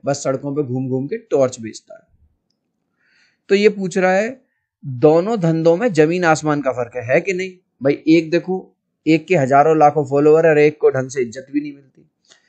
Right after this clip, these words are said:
जो भीतर के अंधेरे की टॉर्च बेचता है, वह सिद्ध पुरुष है, उनका स्थान उच्च होता है, है कि नहीं?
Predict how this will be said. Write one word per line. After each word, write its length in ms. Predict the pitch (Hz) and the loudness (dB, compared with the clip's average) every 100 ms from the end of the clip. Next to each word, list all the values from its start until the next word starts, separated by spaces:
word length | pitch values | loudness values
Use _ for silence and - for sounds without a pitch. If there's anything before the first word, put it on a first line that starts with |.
| _ _ | _ _
जो 200 | 147 208 | 2 4
भीतर 380 | 180 165 170 196 | 4 0 2 0
के 120 | 190 | 2
अंधेरे 320 | 208 175 175 | 0 2 2
की 120 | 185 196 | 2 0
टॉर्च 320 | 180 170 160 | 2 2 2
बेचता 380 | 147 156 156 170 | 0 0 0 0
है, 120 | 190 | 0
वह 120 | 190 | -2
सिद्ध 320 | 175 170 156 156 | -6 -10 -10 -10
पुरुष 400 | 165 160 165 185 | -4 -4 -4 -4
है, 100 | 185 | -4
उनका 360 | 156 156 165 | -4 -4 -4
स्थान 360 | 156 - 156 185 165 | -4 -8 -8 -8 -12
उच्च 240 | 160 - | -14 -8
होता 300 | 139 113 123 | -8 -6 -8
है, 240 | 110 117 135 | -10 -4 -2
है 80 | |
कि 120 | 151 175 | -2 -4
नहीं? 180 | 180 | -6